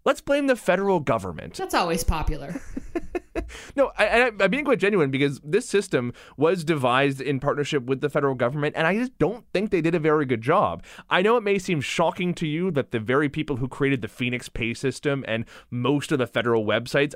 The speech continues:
Speaker 1: are not good at technology, but I'm telling you that's exactly what's happening.
Speaker 2: So
Speaker 1: This
Speaker 2: wait, wait, how, how could the federal government have created a better job of creating an Amber Alert system that doesn't annoy you as much, Justin?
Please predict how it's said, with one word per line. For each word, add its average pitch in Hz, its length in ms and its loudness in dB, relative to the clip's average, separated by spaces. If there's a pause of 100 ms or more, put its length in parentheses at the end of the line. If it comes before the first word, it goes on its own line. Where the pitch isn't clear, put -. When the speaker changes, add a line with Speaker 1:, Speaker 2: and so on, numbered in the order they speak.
Speaker 1:
are 135 100 2
not 120 380 -2
good 131 160 0
at 117 120 -4
technology, 147 640 0
but 185 220 0
I'm 160 200 0
telling 180 320 0
you 170 120 2
that's 156 240 2
exactly 117 640 0
what's 123 200 0
happening. 117 500 -2 (240)
Speaker 2:
So - 160 -6
Speaker 1:
This 247 120 4
Speaker 2:
wait, 254 60 -2 (140)
wait, 208 80 -4
how, 285 220 2
how 349 280 2
could 415 200 0
the 381 80 2
federal 277 380 0
government 220 420 0
have 185 260 -2
created 185 520 0
a 180 320 0
better 220 340 0
job 165 720 0
of 160 160 -6
creating 170 360 -2
an 156 80 -2
Amber 185 420 0
Alert 180 320 0
system 143 420 -2
that 139 180 -4
doesn't 147 320 -4
annoy 147 340 -6
you 131 240 -6
as 120 140 -8
much, 110 280 -12
Justin? 131 460 -8